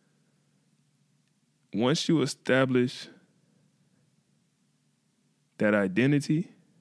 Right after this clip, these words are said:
you're gonna get that million dollars anyway. You know, once you establish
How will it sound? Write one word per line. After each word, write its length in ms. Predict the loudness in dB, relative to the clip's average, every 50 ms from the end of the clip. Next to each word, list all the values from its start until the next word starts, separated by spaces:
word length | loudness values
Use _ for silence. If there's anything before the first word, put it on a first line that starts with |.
| _ _ _ _ _ _ _ _ _ _ _ _ _ _ _ _ _ _ _ _ _ _ _ _ -4
you're 140 | -2 -2
gonna 140 | 0 0 -2
get 160 | -2 -4 -2
that 140 | -2 -2 -2
million 300 | -2 -2 -2 -2 -2 -4
dollars 360 | -2 -2 -2 -2 -4 -4 -4
anyway. 460 | -4 -4 -4 -4 -4 -6 -8 -10 -12 -18 -20 _ _ _ _ _ _ _ _ _ _ _ _ _ _ _ _ _ _ _ _ _ _ _ _ _ _ _ _ _ _ _ _ _ _ _ _ _ _ _ _ _ _ _ _ _ _ _ _ _ _ _ _ _
You 180 | -8 -6 -2 -2
know, 200 | 0 0 -2 -4 -6 -12 _ _ _ -6
once 300 | -2 0 2 2 2 2
you 140 | 0 0 2
establish 840 | 0 0 0 2 2 4 4 4 4 2 2 2 0 -2 -8 -16